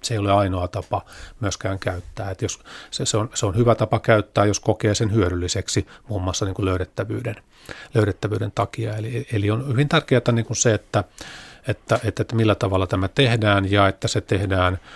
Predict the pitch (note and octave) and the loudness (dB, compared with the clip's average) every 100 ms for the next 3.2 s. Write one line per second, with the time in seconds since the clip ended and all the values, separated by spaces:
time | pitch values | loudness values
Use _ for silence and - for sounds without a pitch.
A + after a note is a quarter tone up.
0 | - - - A2 G2 - C3 - G2+ F2+ | -20 -18 -8 -8 -2 4 4 4 0 0
1 | F#2 A2+ B2+ A#2+ A2 A2 G#2+ G#2+ G#2 G#2+ | 2 4 6 4 4 4 4 0 -2 -6
2 | - G2 G2+ F#2+ F#2 - G2+ - - F#2+ | -4 -2 0 0 -2 2 2 2 2 4
3 | F2 F2 | 4 0